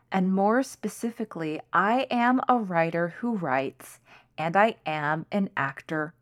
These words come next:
who acts. I make this distinction because a lot of you may be on here because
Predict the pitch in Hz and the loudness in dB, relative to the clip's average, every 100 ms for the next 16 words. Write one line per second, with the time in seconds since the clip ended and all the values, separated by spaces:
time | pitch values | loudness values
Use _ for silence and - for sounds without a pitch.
0 | _ - 185 - 151 - - - - - | _ -2 -2 2 0 0 -12 -18 -20 -20
1 | _ _ - - _ _ _ _ - 196 | _ _ -20 -20 _ _ _ _ 0 2
2 | 185 247 349 339 - 180 - 147 147 - | 4 4 2 -2 -4 -10 -8 -10 -8 -8
3 | 175 170 160 180 165 160 165 165 - - | -6 -6 -6 0 4 4 2 -6 -14 -20
4 | - - - - 202 196 190 196 277 349 | -18 -18 -20 2 4 6 6 6 6 4
5 | 349 - 262 240 226 240 240 233 220 208 | 2 4 4 2 0 0 2 2 2 2
6 | 190 254 262 175 123 104 156 170 160 - | 4 2 2 0 0 0 -2 -8 -8 -4
7 | 180 170 175 165 | 0 0 -2 -8